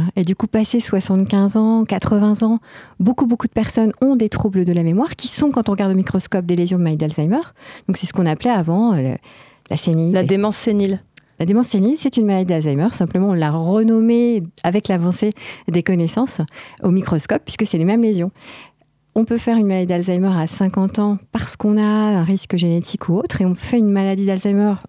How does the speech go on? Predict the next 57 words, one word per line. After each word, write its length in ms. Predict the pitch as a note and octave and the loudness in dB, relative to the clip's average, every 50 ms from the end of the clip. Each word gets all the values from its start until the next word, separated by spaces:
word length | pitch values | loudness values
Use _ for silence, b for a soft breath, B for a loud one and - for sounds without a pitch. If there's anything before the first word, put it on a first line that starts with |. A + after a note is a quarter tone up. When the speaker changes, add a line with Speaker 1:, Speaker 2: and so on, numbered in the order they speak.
| - | -2
Speaker 1:
le 160 | - F#3+ G#3+ | -2 0 0
plus 180 | A3 - - G#3+ | -2 -4 -6 -6
souvent, 480 | - - A3 G3+ G3+ G#3 G3+ G3+ G#3 F#3+ | -4 -4 -2 -2 0 0 0 0 0 0
euh, 300 | E3 E3 E3 E3+ F3 - - | -2 -2 -2 -2 -4 -2 -2
euh, 360 | - - - - - - - | -4 -4 -4 -4 -4 -4 -4
le, 140 | - - - | -4 -4 -4
le, 140 | - - - | -4 -4 -6
le 80 | E3+ D#3+ | -6 -4
prin-, 240 | - - - - - - - - | -2 -2 -2 -2 -4 -8 -14 -12
principal 380 | - - B3 A#3 - G#3 G3+ F3+ | -4 -4 -2 -2 0 -2 -2 -2
risque, 240 | G3+ C#4+ E4 - - G3+ | -2 -2 -2 -4 -4 -2
c'est 100 | - G3+ | -2 0
l'âge. 240 | G3 G3 F#3+ F3 E3 E3 - _ - - - B B B B B | 0 0 -2 -2 -4 -6 -8 _ -14 -14 -14 B B B B B
Donc 120 | - E3+ - | -8 -6 -4
plus 120 | - B3 | -2 0
on 60 | B3 | 0
avance 240 | A#3 G#3 G3 G3 - | 2 2 0 0 0
en 80 | F#3+ F3 | -2 -2
âge, 160 | F#3+ C4 - | -2 -2 -4
plus 140 | - - B3 | -2 -2 0
on 60 | A#3 | 2
a 20 | G#3 | 2
un 60 | F#3+ | 2
risque 160 | G3 - - | 0 -2 -4
de 60 | G#3 - | -4 -2
faire 80 | F#3+ | 0
une 60 | F3+ F3+ | 0 0
maladie 160 | E3+ E3 E3 | 0 0 -2
d'Alzheimer. 280 | E3+ - F#3 F#3+ F3 F3 - _ B B B B B B B B B B - - | -2 -2 -2 -4 -4 -4 -6 _ B B B B B B B B B B -4 0
Speaker 2:
Euh, 920 | A3 G3 G3 F#3+ F#3+ G3 - G#2 - G#2+ - - - - - - - - - - | 0 2 2 0 0 -2 -4 -4 -4 -4 -4 -4 -4 -4 -4 -4 -4 -4 -6 -4
alors 240 | C#4+ C#4+ G#3+ F#3 F#3 | -2 0 0 2 2
juste 180 | E3+ A3 A#3 - | 2 0 0 0
pour 180 | - G3 F#3 | -2 0 0
être, 340 | F3+ F3 - G3 F#3+ F#3 - - | 0 -2 -2 -2 -2 -2 -2 -2
pour 140 | - G3+ G3+ | -2 -2 -2
être 80 | F#3+ | -2
très 160 | - - G3+ | -2 -4 -2
clair, 160 | F#3 G#3 G3+ F#3+ | 0 0 0 0
en 60 | F#3 | 0
fait, 280 | - G#3 F#3+ - - - | -2 -4 -4 -4 -8 -4
quand 280 | - A3 G#3 G3+ - | -2 -2 -2 0 0
on 80 | G3+ F#3+ | 0 0
diagnostique 500 | F#3 G3+ A3 A3 A3+ A3 G#3 - A#3 - | 2 0 2 2 2 0 0 -2 -2 0
une 120 | G#3+ G3 | 0 0
personne 340 | F3+ F#3 F3 - - G3+ G3 | 0 -2 -2 -2 -2 0 0
en 20 | F#3 | 0
lui 120 | E3+ E3+ | 0 0
disant 220 | F3 E3+ F3 F3+ | 0 0 0 -2
qu'elle 200 | F#3 - F#3+ F3 | -2 -2 -2 -2
a 40 | F3 | -2
une 140 | E3+ E3+ E3+ | 0 0 0
démence 300 | E3 F3+ F3 F3 F3 - | 0 0 0 -2 -2 -4
sénile 400 | - - - E3+ E3+ F#3 A#3+ B3+ | -4 -4 -2 0 0 0 0 0
ou 40 | A3 | 0
qu'elle 140 | - F#3 D3+ | 0 -2 -2
est 140 | D#3+ - | -2 -2
atteinte 420 | F3+ F3+ - G3 F#3 F#3+ - - | -4 -4 -2 -4 -4 -4 -6 -8